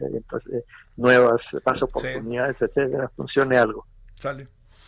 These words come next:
Speaker 2: Muchas gracias y buenas tardes, Carlos.
Speaker 1: Un abrazo.
Speaker 2: Gracias. Bueno, eh,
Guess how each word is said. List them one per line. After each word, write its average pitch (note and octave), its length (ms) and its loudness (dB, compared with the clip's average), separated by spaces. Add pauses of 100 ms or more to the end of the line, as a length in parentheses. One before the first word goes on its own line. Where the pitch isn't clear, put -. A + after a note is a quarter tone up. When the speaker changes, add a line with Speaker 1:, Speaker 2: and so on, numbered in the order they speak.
(320)
Speaker 2:
Muchas G#3 240 0
gracias A3 320 0
y - 20 -2
buenas G3 240 2
tardes, - 300 4
Carlos. D3 360 2 (600)
Speaker 1:
Un D3+ 180 2
abrazo. C#3+ 380 6 (220)
Speaker 2:
Gracias. D3+ 400 2 (300)
Bueno, F#3 360 0 (240)
eh, F#3+ 720 -4